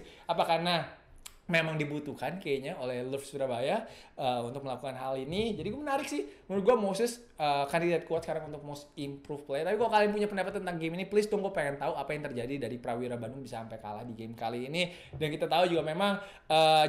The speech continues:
Jemar dominan juga dengan dua puluh tiga poin dan tujuh belas rebound, serta juga ada Dio Tirta yang mencetak lima belas poin. Lalu dari Prawira Bandung ada Arif Hidayat yang mencetak delapan belas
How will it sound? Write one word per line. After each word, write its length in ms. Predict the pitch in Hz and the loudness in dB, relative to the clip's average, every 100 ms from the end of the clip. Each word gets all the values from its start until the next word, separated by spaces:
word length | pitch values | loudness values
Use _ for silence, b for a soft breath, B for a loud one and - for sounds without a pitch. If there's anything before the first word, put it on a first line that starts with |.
| 120 | 6
Jemar 560 | 185 165 185 214 - 135 | 4 6 4 2 -4 0
dominan 400 | 165 170 170 160 | 2 2 0 -2
juga 240 | 143 185 | 0 0
dengan 160 | 180 147 | 0 -2
dua 80 | |
puluh 160 | 147 151 | -2 -2
tiga 160 | 143 143 | 0 0
poin 240 | 139 143 | 2 0
dan 80 | 143 | -2
tujuh 240 | 139 131 | -6 -2
belas 160 | 135 135 | 0 4
rebound, 320 | - 127 147 | 4 4 -4
serta 160 | 147 143 | -6 -4
juga 160 | 135 | -4
ada 80 | 127 | -4
Dio 240 | 123 170 | -4 -4
Tirta 320 | 175 196 208 139 | 0 0 2 2
yang 240 | 120 123 | 0 -6
mencetak 320 | 123 156 - | -6 -6 -6
lima 480 | 131 156 165 156 139 | -6 -6 -6 -6 -4
belas 320 | 131 135 - | -2 -2 0
poin. 240 | 175 196 131 B B | 4 4 4 B B
Lalu 160 | 170 190 185 | 6 6 6
dari 40 | |
Prawira 320 | 185 185 185 | 4 4 6
Bandung 320 | 175 180 226 - - | 6 4 0 -6 0
ada 400 | 196 196 190 - | 4 6 4 2
Arif 480 | 170 185 185 175 - | 4 4 4 -2 -6
Hidayat 360 | 190 160 160 - | 2 4 4 2
yang 160 | 135 127 | -6 -10
mencetak 320 | 117 127 123 | -8 -8 -6
delapan 480 | 120 120 120 117 110 | -4 -2 -2 -4 -6
belas 400 | 113 110 117 | -6 -6 -6